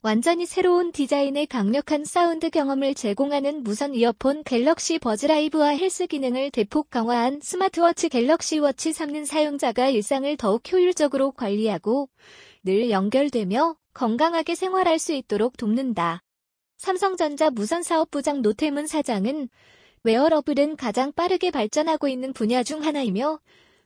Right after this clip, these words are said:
넥스트 노멀의 필수품으로 시장이 지속 확대되고 있다며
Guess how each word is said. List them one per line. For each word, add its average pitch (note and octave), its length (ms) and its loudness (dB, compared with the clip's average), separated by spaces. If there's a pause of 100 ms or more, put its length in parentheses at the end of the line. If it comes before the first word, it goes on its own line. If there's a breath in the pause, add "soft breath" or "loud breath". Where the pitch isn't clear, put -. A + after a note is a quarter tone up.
넥스트 G3+ 420 -4
노멀의 D#4 440 2
필수품으로 D#4+ 720 -2
시장이 B3+ 520 -2
지속 A#3 360 -6
확대되고 F4 500 0
있다며 A#3+ 580 -2